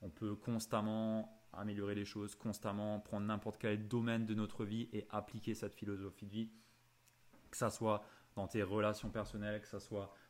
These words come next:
dans tes relations familiales, ta relation à l'argent, ta relation à la spiritualité, ton business, et ainsi de suite, et ainsi de suite, euh, ton bien-être, dans tout,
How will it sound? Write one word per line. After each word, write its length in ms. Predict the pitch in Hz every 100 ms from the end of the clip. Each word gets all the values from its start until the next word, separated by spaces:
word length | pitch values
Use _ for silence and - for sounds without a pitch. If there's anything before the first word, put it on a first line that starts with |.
| -
dans 100 | 95
tes 140 | 110
relations 640 | 101 104 101 101 107 101
familiales, 600 | 98 101 101 98 95 95
ta 100 | -
relation 440 | 95 101 101 - 107
à 40 |
l'argent, 400 | 101 98 95 95 - - -
ta 100 | -
relation 420 | 92 104 101 -
à 40 | 98
la 60 |
spiritualité, 760 | 95 - 104 95 101 98 95 92 - -
ton 140 | - 113
business, 580 | 107 104 104 95 - - - - -
et 60 |
ainsi 320 | 104 107 107 101
de 40 |
suite, 280 | - 98 -
et 80 | 113
ainsi 260 | 107 104 98
de 60 |
suite, 360 | - 113 110 - -
euh, 200 | 101 92 -
ton 420 | - 101 95 92
bien-être, 500 | 95 117 117 95 - -
dans 120 | 104
tout, 320 | 101 170 139